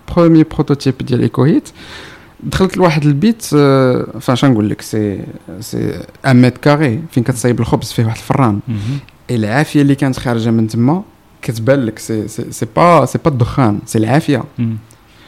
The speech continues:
Speaker 1: وهي دايرة واحد البافيت، ليبوك وي افي با دو بافيت،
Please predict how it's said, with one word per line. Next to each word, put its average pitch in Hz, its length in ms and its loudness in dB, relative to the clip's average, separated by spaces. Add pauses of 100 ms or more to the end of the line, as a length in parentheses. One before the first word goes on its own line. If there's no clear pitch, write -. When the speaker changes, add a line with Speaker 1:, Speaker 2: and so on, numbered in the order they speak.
(360)
Speaker 1:
وهي 123 340 4
دايرة 120 240 4
واحد 120 380 0
البافيت، 113 680 2
ليبوك 107 560 -4
وي 110 200 2
افي 104 120 0
با 104 160 -2
دو 110 200 -2
بافيت، 151 380 2